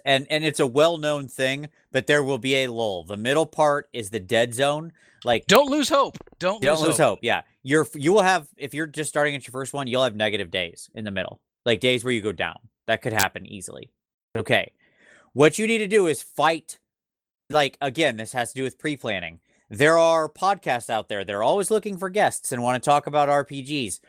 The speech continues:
Speaker 1: Reach out to these people long in advance and say, "I'm kickstarting here. Could I come on your show? Could I talk about it? Could I," you know, and stuff like that. Reach
Speaker 2: Yeah,
Speaker 1: out to
Speaker 2: even
Speaker 1: those
Speaker 2: a, even
Speaker 1: people.
Speaker 2: a mildly popular podcast, like, you know,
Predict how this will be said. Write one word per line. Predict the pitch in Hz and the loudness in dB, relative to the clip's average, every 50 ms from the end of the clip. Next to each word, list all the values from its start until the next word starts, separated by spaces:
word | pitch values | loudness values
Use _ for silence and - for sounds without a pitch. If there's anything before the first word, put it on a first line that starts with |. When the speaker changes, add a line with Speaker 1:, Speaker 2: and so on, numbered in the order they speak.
| _ _ _ | _ _ _
Speaker 1:
Reach | - 110 131 143 139 - | -4 0 0 0 2 4
out | 180 180 190 185 | 4 4 4 4
to | - 180 | 0 -4
these | 165 151 139 - | -10 -10 -12 -12
people | - 156 143 - 147 139 139 127 123 _ _ _ _ _ | -12 -12 -10 -8 -6 -6 -6 -6 -8 _ _ _ _ _
long | - 95 98 107 117 143 170 202 214 226 226 220 | -18 -8 -2 2 4 4 6 6 4 4 2 -2
in | 226 220 | -4 -6
advance | 220 185 175 190 180 165 120 101 95 95 - - | -6 -4 -2 0 0 0 -2 -4 -8 -12 -14 -14
and | - 131 123 117 | -12 -12 -10 -10
say, | - - 127 113 | -6 -6 -4 -4
"I'm | 107 107 107 | -4 -6 -6
kickstarting | - - 160 147 - 165 151 135 131 | -6 -6 -6 -2 0 0 0 0 0
here. | 123 139 156 156 147 | -2 0 0 0 0
Could | - 151 123 | 0 0 0
I | 117 | 0
come | - - 147 139 | 0 -2 -4 -2
on | 139 139 135 | -2 -2 -2
your | 127 120 | -2 -4
show? | - - 139 135 135 131 131 123 | -2 0 2 4 4 4 2 -2
Could | - 123 107 | -2 -2 -2
I | 101 | -2
talk | 98 - - 127 127 - | -2 0 2 2 2 0
about | 131 117 127 120 120 117 | 0 0 0 0 0 0
it? | 117 110 - - | -2 -4 -6 -8
Could | 107 110 | -6 -4
I," | |
you | 107 104 110 104 | -4 -2 -2 -2
know, | 101 92 90 - 123 131 _ _ _ _ _ _ | -2 -2 -4 -8 -16 -20 _ _ _ _ _ _
and | - 131 127 120 110 110 | 2 2 2 2 0 -2
stuff | - 147 131 131 | -2 -2 0 0
like | 135 120 - | -2 0 0
that. | 131 110 92 - - _ _ _ _ _ _ _ _ _ _ _ _ _ - | 0 0 0 0 -4 _ _ _ _ _ _ _ _ _ _ _ _ _ -4
Reach | - 143 135 - | -4 -2 2 4
Speaker 2:
Yeah, | 160 151 | 4 4
Speaker 1:
out | 147 - | 4 4
to | |
Speaker 2:
even | 262 269 294 277 | 2 2 2 0
Speaker 1:
those | 262 247 | 0 -2
Speaker 2:
a, | |
even | 269 277 262 220 | -2 -2 0 0
Speaker 1:
people. | 175 156 143 | -2 -2 -2
Speaker 2:
a | 135 | 0
mildly | 147 170 208 233 196 175 151 | 2 2 2 2 0 -6 -8
popular | - - 165 160 151 160 151 139 123 | -6 -2 -2 -2 -2 -2 -6 -10 -6
podcast, | - 160 147 170 170 - 175 127 85 85 - - | -6 -6 -6 -6 -4 -4 -4 -4 -4 -6 -10 -8
like, | 143 123 113 - - - | -6 -6 -6 -8 -8 -8
you | - 139 | -8 -6
know, | 139 127 123 | -6 -6 -6